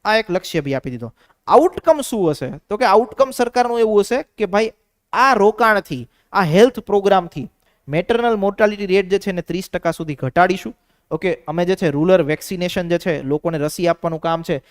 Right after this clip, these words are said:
જે કવરેજ છે એ નેવું ટકા સુધી પ્રાપ્ત કરીશું. તો આ શું છે? આઉટકમ. આઉટકમને કહેવાય પરિણામ.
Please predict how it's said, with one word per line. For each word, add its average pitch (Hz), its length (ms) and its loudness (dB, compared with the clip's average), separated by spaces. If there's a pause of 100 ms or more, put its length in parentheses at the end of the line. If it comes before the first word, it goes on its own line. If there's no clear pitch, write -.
(280)
જે 156 160 -2
કવરેજ 180 440 0
છે 190 140 -2
એ 151 80 0
નેવું 170 340 0
ટકા - 220 0
સુધી 170 240 -2
પ્રાપ્ત 156 380 -2
કરીશું. 123 340 -10 (280)
તો - 60 -6
આ 226 180 4
શું 254 180 -4
છે? 208 160 -2 (380)
આઉટકમ. 151 540 0 (380)
આઉટકમને 196 460 0
કહેવાય 202 180 0
પરિણામ. 147 500 0